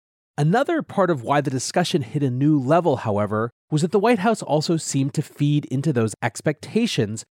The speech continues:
when on Monday night they said that they expected inflation to be, quote, "extraordinarily elevated." Still, what really changed the discourse this time around was the fact that March was the first full month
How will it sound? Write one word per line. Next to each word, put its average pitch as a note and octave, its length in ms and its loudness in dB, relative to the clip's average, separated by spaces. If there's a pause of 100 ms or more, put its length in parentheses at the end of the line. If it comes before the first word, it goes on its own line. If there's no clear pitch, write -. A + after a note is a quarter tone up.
(200)
when D3 160 2
on E3 140 2
Monday G#3+ 300 4
night F#3 200 0
they E3 80 0
said D#3+ 220 0
that C3+ 140 -10
they D#3+ 100 4
expected F#3 480 -2
inflation D#3 420 -2
to C#3+ 80 -2
be, C#3+ 160 2
quote, C#3 380 0
"extraordinarily B2 1120 -2
elevated." B2+ 540 0 (480)
Still, D3+ 500 0
what D3 240 0
really A3+ 540 2
changed D#3+ 480 0
the C#3+ 60 -2
discourse B2+ 540 0
this E3 140 0
time D#3 260 -2
around A2 340 0
was A2+ 120 -10
the C#3+ 60 -8
fact F3 280 -2
that C3 140 -4
March D3 420 0
was G#3 120 -4
the B2+ 100 -6
first B3 500 -4
full G3+ 340 2
month F3+ 540 0